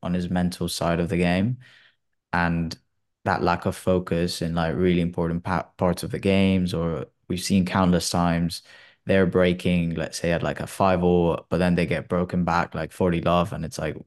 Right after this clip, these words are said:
"What are you doing? You were just amazing the last game." So that's the only question mark.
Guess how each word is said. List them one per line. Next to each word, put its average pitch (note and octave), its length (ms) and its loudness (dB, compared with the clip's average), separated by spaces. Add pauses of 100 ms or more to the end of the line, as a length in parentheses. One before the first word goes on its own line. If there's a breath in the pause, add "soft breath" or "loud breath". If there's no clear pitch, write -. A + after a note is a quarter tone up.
(140)
"What F2+ 200 0
are F2+ 60 4
you F2 140 4
doing? F2+ 260 2
You F2 140 2
were F2+ 80 2
just - 260 -6
amazing F2+ 480 0
the F2 80 0
last F2 260 0
game." F2 360 -2 (500 loud breath)
So F#3 600 6 (640)
that's A2+ 240 0
the A#2+ 120 4
only A2+ 140 6
question A2+ 380 -2
mark. C3 400 -4